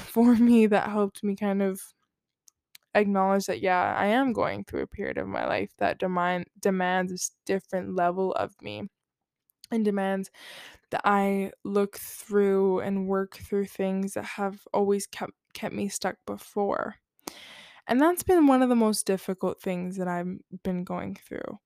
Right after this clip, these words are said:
because sometimes you don't know that a thought is broken until you see somebody thinking another way and having a better life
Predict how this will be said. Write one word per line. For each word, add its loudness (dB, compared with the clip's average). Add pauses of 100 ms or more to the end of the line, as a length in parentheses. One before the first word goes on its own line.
(340)
because 4 (580)
sometimes 4
you 6
don't 2
know 4
that 2
a -2
thought 0
is -4
broken -4 (400)
until 0
you 0 (320)
see -8
somebody 0
thinking -4
another -2
way -4
and -6
having -2
a 0
better -2
life -4